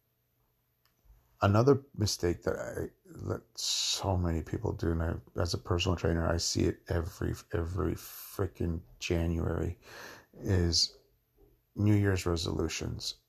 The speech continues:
They fail because you guys, because everybody plans too far ahead. Everybody plans five years, one year, ten years ahead.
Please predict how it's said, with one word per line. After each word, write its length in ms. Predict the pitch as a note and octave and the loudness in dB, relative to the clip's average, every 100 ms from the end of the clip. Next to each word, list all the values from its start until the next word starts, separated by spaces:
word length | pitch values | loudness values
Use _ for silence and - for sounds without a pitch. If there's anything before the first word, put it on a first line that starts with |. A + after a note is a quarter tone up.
| _ _ - - _ _ _ - - | _ _ -20 -20 _ _ _ -20 -4
They 220 | G2+ A2+ | 8 10
fail 340 | A2 - F#2+ F2 | 8 4 2 2
because 400 | E2 - D#2+ E2 | 0 -4 -4 -4
you 120 | F2 | -2
guys, 260 | G2 E2+ - _ F2+ - - | 0 -2 -4 _ -16 -14 -6
because 320 | G2 F2+ F2+ | -6 -4 -4
everybody 420 | G2 G2 F#2+ F2+ | 0 0 0 0
plans 460 | E2+ - F2+ F2 - | -2 -2 0 0 -2
too 200 | - G2 | -2 -2
far 340 | F2+ - F2+ | 0 2 2
ahead. 420 | E2 D#2+ - - - _ - - - _ | 2 -2 -4 -6 -12 _ -20 -20 -20 _
Everybody 460 | - F#2+ F2+ F#2+ E2+ | 2 4 4 4 2
plans 340 | - E2 E2+ | 0 0 0
five 400 | - - F2+ E2+ | 0 4 4 2
years, 400 | E2 E2 D#2+ - | 0 -2 -2 -4
one 300 | F2 F2 E2+ | 2 2 2
year, 340 | E2 A#2 - - | 0 -2 -4 -8
ten 300 | - G#2+ F#2 | -4 -2 0
years 360 | F#2+ E2 D#2+ - | 0 0 -2 -2
ahead. 400 | - - - | -2 0 -4